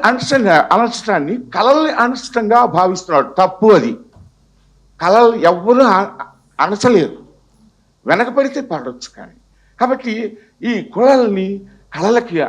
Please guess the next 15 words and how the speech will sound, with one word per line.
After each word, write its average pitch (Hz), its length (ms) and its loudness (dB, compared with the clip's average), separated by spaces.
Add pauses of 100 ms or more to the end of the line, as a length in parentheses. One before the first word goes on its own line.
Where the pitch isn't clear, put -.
అన్వయించటం 139 600 -6
అనేది 95 280 -10 (440)
అది 127 140 -20 (120)
కరెక్ట్ 113 320 -20 (160)
కాదని 160 480 -8
చెప్పేసి 120 480 -12 (120)
నా 92 80 -10 (180)
భావన. 82 320 -14 (2500)
కళకి 226 320 -4 (160)
ఎప్పుడూ 262 260 -4
విలువ 165 340 -4
ఉంటుంది, 95 340 -20 (560)
ఎప్పటికీ 226 480 -10
అవి 160 100 -2 (120)
మర్చిపోవు. 120 520 -12